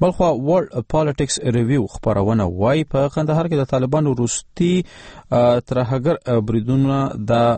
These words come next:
آ، نه ثابتوي چې ګواکې هلته خلک ډېر، آ، په امن، آ، کې دي. د دواړو مقالو مهمې برخې له منور شاه نه اورو.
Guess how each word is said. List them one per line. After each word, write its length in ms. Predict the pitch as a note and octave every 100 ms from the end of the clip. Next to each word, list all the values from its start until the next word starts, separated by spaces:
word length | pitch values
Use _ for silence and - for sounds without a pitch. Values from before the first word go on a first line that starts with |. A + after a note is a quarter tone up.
| -
آ، 220 | D4+ G#2+
نه 220 | G#2+ A2 G#2+
ثابتوي 560 | - G#2 A2 A#2+ D3
چې 160 | - B2+ A2
ګواکې 480 | B2 C3+ - B2+
هلته 200 | A#2 A#2
خلک 380 | A2 - D#3+ G2+
ډېر، 280 | G2 A2+ C#3 - - - - -
آ، 180 | A2 G#2
په 320 | A#2+ A2+ A2 -
امن، 320 | C#3 B2 F#2+ - -
آ، 100 | G#2
کې 220 | G2+ -
دي. 200 | F#2 G2+ - - _ - - - - - - - - - - C3
د 240 | B2 A#2
دواړو 180 | A#2 B2+
مقالو 440 | A2+ G#2+ A#2+ B2+
مهمې 320 | B2+ G#2+ C#3 C#3
برخې 260 | D3 -
له 180 | C#3+ A#2
منور 300 | G#2 G2+ G2+
شاه 180 | - G2
نه 100 | F#2
اورو. 200 | F#2